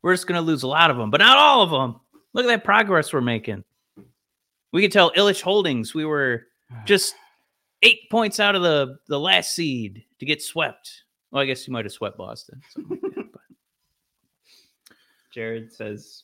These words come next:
Speaker 2: "Best stream ever."
Speaker 1: Oh,
Speaker 2: <laughs> 'Cause, uh,
Speaker 1: 'cause we were both on our phones?
Speaker 2: No,
Speaker 1: Yeah.
Speaker 2: Eiserman and Draper were on their phones. These are my, uh, favorite comments. Um, Mister Clink says, "Fixed, told you.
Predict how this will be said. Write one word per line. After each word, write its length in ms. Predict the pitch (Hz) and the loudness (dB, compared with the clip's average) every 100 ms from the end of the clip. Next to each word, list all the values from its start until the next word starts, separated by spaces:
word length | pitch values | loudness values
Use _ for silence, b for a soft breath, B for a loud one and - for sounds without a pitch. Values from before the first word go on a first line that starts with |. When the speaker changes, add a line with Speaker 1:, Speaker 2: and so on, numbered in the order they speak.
| - | -10
Speaker 2:
"Best 240 | 139 - | -10 -10
stream 400 | - 147 135 123 113 | -14 -12 -10 -10 -10
ever." 420 | 113 98 98 - _ _ _ - | -12 -12 -18 -20 _ _ _ 0
Speaker 1:
Oh, 240 | 143 101 - | 2 2 -6
Speaker 2:
<laughs> 80 | - | -12
'Cause, 160 | 131 | -8
uh, 140 | 127 113 | -4 2
Speaker 1:
'cause 160 | 139 | 2
we 80 | 143 | 4
were 40 | 131 | 4
both 260 | 127 123 | 4 4
on 140 | 127 117 | 4 2
our 80 | 104 | 0
phones? 460 | 113 117 131 - - | -4 -6 -10 -16 -6
Speaker 2:
No, 160 | 131 | -2
Speaker 1:
Yeah. 60 | 107 | -2
Speaker 2:
Eiserman 520 | 110 120 113 113 107 | -2 -6 -8 -12 -10
and 160 | 104 104 | -10 -12
Draper 380 | 117 104 104 107 | -10 -12 -12 -14
were 160 | 113 110 | -12 -12
on 140 | 113 | -12
their 120 | 113 | -16
phones. 500 | 113 113 113 113 117 _ _ _ - | -14 -14 -14 -16 -20 _ _ _ -12
These 160 | 139 | -8
are 60 | 143 | -6
my, 260 | 127 117 | -4 -2
uh, 280 | 113 110 107 - | -4 -6 -8 -6
favorite 300 | 117 107 - | -6 -6 -10
comments. 580 | 104 104 104 107 _ - | -10 -10 -12 -16 _ -6
Um, 560 | 117 120 113 110 110 107 _ _ _ _ _ _ _ _ - _ _ _ _ _ _ | -2 -2 -2 -4 -8 -14 _ _ _ _ _ _ _ _ -20 _ _ _ _ _ _
Mister 220 | 127 123 | -10 -10
Clink 380 | 117 147 143 135 | -10 -8 -6 -10
says, 340 | - 131 120 - | -8 -6 -6 -8
"Fixed, 680 | 160 139 123 - - - | -6 -6 -10 -18 -20 -14
told 340 | 147 135 131 123 | -10 -10 -10 -6
you. 560 | 123 123 123 120 - | -4 -4 -8 -10 -18